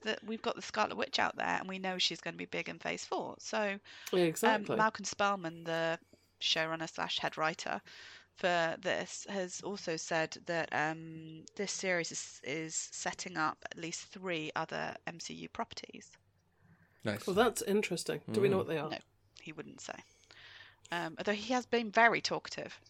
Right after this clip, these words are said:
Speaker 1: in a number of interviews. I think he's
Speaker 3: Good.
Speaker 1: sort of saying more than they've said before.
Speaker 3: Mm.
Speaker 2: I wonder if that's a, almost like ensuring that the conversation is correctly orientated. Um, of course, that would require me to have actually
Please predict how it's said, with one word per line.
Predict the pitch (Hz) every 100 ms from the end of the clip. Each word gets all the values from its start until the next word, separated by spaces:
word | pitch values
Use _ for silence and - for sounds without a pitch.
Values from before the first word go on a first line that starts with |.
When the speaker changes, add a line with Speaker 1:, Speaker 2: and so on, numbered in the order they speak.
| _ _
Speaker 1:
in | - 165
a | 165
number | 165 160
of | 156
interviews. | 165 170 - - - -
I | -
think | -
he's | 180 - -
Speaker 3:
Good. | -
Speaker 1:
sort | 147
of | -
saying | 170 170 170
more | 170 165 160
than | 160 165 175 _
they've | - 165
said | - -
before. | 180 - 170 - 196 _ _ - - - -
Speaker 3:
Mm. | 175 269 98 104 _ _ _ _ -
Speaker 2:
I | 208
wonder | 226 226
if |
that's | 185 -
a, | 175 147 -
almost | 175 175 160
like | 165 -
ensuring | - 170 - 165 160
that | 151
the | -
conversation | 170 160 160 151 160
is |
correctly | - 165 - 156
orientated. | 165 156 160 165 151 160 147 - - - - -
Um, | 160 156
of | 151
course, | 185 165
that | 156 151
would | 165 - _ -
require | 175 175 160
me | 156 147
to | 160
have |
actually | 147 - 151 147